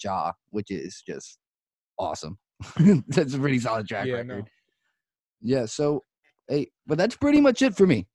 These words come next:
Speaker 1: That, that, that's, that's the list. Um, we don't have much else to talk about, but I'm sure you're gonna be back on. I really appreciate having you on, and, uh, this was awesome, Nuri.
Speaker 2: For sure, dog.
Speaker 1: That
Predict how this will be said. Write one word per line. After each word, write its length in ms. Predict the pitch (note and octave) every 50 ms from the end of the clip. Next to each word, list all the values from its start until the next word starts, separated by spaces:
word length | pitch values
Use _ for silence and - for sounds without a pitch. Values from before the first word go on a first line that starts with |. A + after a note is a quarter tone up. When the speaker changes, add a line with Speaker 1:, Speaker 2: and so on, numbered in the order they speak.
| _ -
Speaker 1:
That, 580 | A#2+ B2 B2 B2 B2 B2+ C3+ D3 D#3+ F3+ E3+
that, 200 | D3 C3+ D3 C#3+
that's, 280 | C3+ D3 D#3 E3 - -
that's 320 | - C3+ C#3+ E3 F#3 -
the 120 | - G#3+ G#3
list. 500 | F#3+ F#3+ G3 G3+ G3 - - - - - _ _ _ _ _ _
Um, 520 | F2+ A#2+ B2 A#2+ A#2+ A#2+ A#2 G#2+ G2+ - - _ - - - _ _ _ _ _ -
we 100 | B2 C3+
don't 100 | D3+ D#3+
have 100 | E3 D#3+
much 240 | E3 E3 D#3+ -
else 180 | E3+ D#3+ E3 -
to 60 | -
talk 280 | - - C#3+ D3+ D#3 -
about, 300 | C#3 C3+ C3 C3 A#2+ -
but 260 | B2 A#2+ A#2 - - _ -
I'm 140 | A2 A2 A2+
sure 160 | - - C#3+
you're 80 | C#3+ D3
gonna 140 | D3 C#3+ C#3
be 140 | B2+ C3+ C3+
back 320 | B2 C3+ C3+ C3+ B2+ -
on. 200 | B2 B2+ C#3 C#3
I 40 | B2
really 240 | A#2 A#2 A#2 A#2+ A#2
appreciate 420 | A2 A#2+ A#2 A2 - A2 G2+ F#2
having 300 | G#2 G#2 A2 A#2 A2 F#2+
you 140 | F2+ F#2 F#2
on, 220 | F#2 G2 G2 G2
and, 200 | G2+ G2 F#2 F2+ F#2+
uh, 180 | F#2 F#2 F#2 - _ _ _ _ _
this 120 | - A2 A#2+
was 120 | A2 G#2+
awesome, 300 | A#2 A#2 B2+ - G2 E2+
Nuri. 220 | D#2+ F2+ F#2+ G#2+ - _ _ _ _ _ _ _ _ _ _ _ _ _ _ _ _ _ _ _ _ _
Speaker 2:
For 80 | - A#2+
sure, 260 | - - C3+ C3 B2+
dog. 400 | A2+ A2+ A#2 A#2+ B2+ B2+ B2+ B2+ _ _ _ _ _ _ _ _
Speaker 1:
That 460 | - G#2 G2+ G2+ A#2 A#2 B2 - -